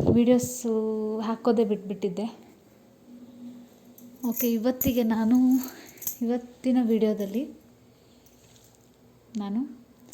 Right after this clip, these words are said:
ಆ, ಚಿಕ್ಕ ಮಕ್ಕಳಿಗೆ, ಆ, ಕೆನ್ನೆಗೆ ರ್ಯಾಷಸ್ ಆಗುತ್ತಲ್ಲ, ಕೆನ್ನೆಗಾಗಲಿ ಮೈಗಾಗಲಿ, ಅದಕ್ಕೆ ಯಾವ ಕ್ರೀಮ್ ಹಚ್ಬೋದು, ಹಚ್ಚಿದ್ರೆ ಬೇಗ ಕಮ್ಮಿ ಆಗುತ್ತೆ, ಏನು ಎಫೆಕ್ಟ್ ಆಗಲ್ಲ ಅಂತ ಹೇಳ್ತೀನಿ.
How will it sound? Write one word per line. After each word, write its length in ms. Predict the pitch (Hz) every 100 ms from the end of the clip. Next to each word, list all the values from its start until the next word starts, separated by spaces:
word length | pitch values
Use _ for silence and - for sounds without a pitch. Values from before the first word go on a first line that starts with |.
| - - - _ -
ಆ, 340 | 233 208 208 208
ಚಿಕ್ಕ 320 | - 262 -
ಮಕ್ಕಳಿಗೆ, 680 | 262 240 233 208 196 240 294 - - - - _ _ _ _ _ _ -
ಆ, 60 | 220 208 202 196 196 202 202
ಕೆನ್ನೆಗೆ 580 | - 226 220 247 226 214
ರ್ಯಾಷಸ್ 540 | 202 214 - 233 -
ಆಗುತ್ತಲ್ಲ, 500 | 208 190 190 190 190
ಕೆನ್ನೆಗಾಗಲಿ 800 | 190 196 196 214 202 190 185 190
ಮೈಗಾಗಲಿ, 840 | 185 190 202 190 180 180 190 196 - - - -
ಅದಕ್ಕೆ 640 | 202 196 214 - 226 214 202
ಯಾವ 240 | 196 226
ಕ್ರೀಮ್ 400 | 240 - 233 214
ಹಚ್ಬೋದು, 840 | 208 - - 196 196 190 202 202 202
ಹಚ್ಚಿದ್ರೆ 560 | 196 - - 202 226
ಬೇಗ 360 | 220 196 208 214
ಕಮ್ಮಿ 380 | - 196 190 196
ಆಗುತ್ತೆ, 580 | 190 185 180 - 185
ಏನು 280 | 175 190 202
ಎಫೆಕ್ಟ್ 460 | 185 185 180 175 -
ಆಗಲ್ಲ 400 | 180 180 185 185
ಅಂತ 320 | 185 175 180
ಹೇಳ್ತೀನಿ. 640 | 208 196 180 - 180 185